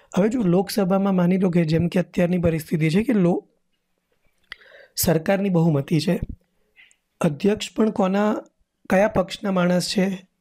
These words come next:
શાસક પક્ષના માણસ છે. એમની પાસે એવી આશા રાખવામાં આવે છે કે નિષ્પક્ષ રીતે કામ કરશે, પરંતુ પ્રેક્ટિકલ રીતે શક્ય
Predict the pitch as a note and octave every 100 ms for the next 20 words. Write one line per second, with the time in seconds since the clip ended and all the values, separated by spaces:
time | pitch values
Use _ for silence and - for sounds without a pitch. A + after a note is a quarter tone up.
0 | - F3+ D#3 A#3 - G3+ - G#3 F#3+ F3+
1 | G#3 G#3+ - A3+ - - - - - E3
2 | E3+ A3+ A#3 G#3 A#3 A3+ D#3 - G#3 G#3
3 | G3 G3+ F#3+ F3+ F3+ A3 A3+ G3+ E3 -
4 | G#3+ G3+ - G3 F3 F#3 F3 - D#3+ F#3
5 | A3 - _ _ E3+ D3+ - C3 _ _
6 | - F3 F3+ F3+ G#3 - - _ _ _
7 | _ _ _ _ _ _ _ - - D#3+
8 | D#3 - F#3+ G3+ E3+ D#3 F3+ F3 D#3+ -
9 | - D#3+ F#3